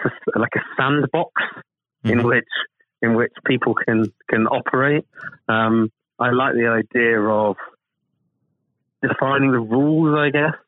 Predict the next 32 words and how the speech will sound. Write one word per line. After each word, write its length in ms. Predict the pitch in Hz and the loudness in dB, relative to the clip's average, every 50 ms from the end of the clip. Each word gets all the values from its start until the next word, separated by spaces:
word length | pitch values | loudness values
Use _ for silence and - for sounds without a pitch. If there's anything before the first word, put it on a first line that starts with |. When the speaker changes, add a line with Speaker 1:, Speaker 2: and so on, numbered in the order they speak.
| - | -6
Speaker 1:
and 160 | - 113 113 117 | -2 0 2 2
then 120 | 117 117 | 2 2
allowing 420 | 117 113 113 117 117 113 110 110 | 2 2 2 0 0 2 0 0
people 380 | - - 117 110 110 - 110 101 - | 0 0 0 0 0 -2 -4 -4 0
to, 200 | - 104 101 98 - _ _ _ _ _ _ _ _ _ _ _ _ _ _ _ _ - | 0 0 0 0 -4 _ _ _ _ _ _ _ _ _ _ _ _ _ _ _ _ -4
uh, 280 | - 98 98 98 101 87 - - _ _ _ _ _ - | -2 0 0 0 0 -2 -4 -8 _ _ _ _ _ -4
live 340 | 104 127 127 127 135 135 113 | -2 0 2 2 2 2 2
and 100 | 113 113 | 0 0
experiment 720 | 113 - - - - 123 120 120 117 113 113 107 110 107 - _ _ _ _ _ - - | 0 -2 -4 -4 -2 -2 0 2 2 2 2 2 0 0 -2 _ _ _ _ _ -10 -4
within, 480 | 120 117 113 107 117 113 110 107 107 101 - _ - | -2 0 2 2 2 2 2 2 2 0 -2 _ -4
within 360 | 120 117 113 113 123 120 117 | -2 0 2 2 2 2 2
those, 260 | 110 107 104 107 104 - | 2 2 2 0 0 0
those 200 | - 107 101 101 - - _ _ _ _ _ - | 0 0 0 0 -2 -6 _ _ _ _ _ -4
set 140 | - 110 92 | -2 -2 -2
of 60 | 98 | 0
rules, 300 | 101 107 120 120 113 98 87 | 0 0 2 2 2 0 0
really. 320 | 87 85 82 80 85 92 - _ _ - _ _ _ - | 0 0 0 2 0 -2 -2 _ _ -20 _ _ _ -2
I 40 | 110 | 0
mean, 100 | 113 113 | 2 2
I, 80 | 117 | 2
I, 500 | 113 117 120 113 101 - - 117 117 117 - | 2 0 0 0 0 -2 -2 -2 -2 -2 0
I, 140 | 110 117 113 | 0 0 0
I'm 200 | - 113 110 113 - - | 0 0 0 0 0 0
certainly 280 | 143 127 117 113 110 | 0 2 2 2 2
wouldn't 280 | 104 101 110 110 107 - - | 2 0 0 -2 -2 -4 -2
say 120 | 107 101 101 | 0 0 2
that 60 | 98 | 2
I 440 | 98 95 98 98 98 98 95 98 95 | 2 0 0 2 2 2 2 2 2
am, 160 | 90 90 87 - _ _ _ _ _ _ _ _ - | 0 0 -2 -4 _ _ _ _ _ _ _ _ -6
uh, 480 | - 87 87 90 87 - - 98 92 90 | -2 -2 0 0 0 0 0 0 0 2
an, 140 | 90 95 - - | 0 0 0 0
an 160 | 107 107 110 | 0 0 0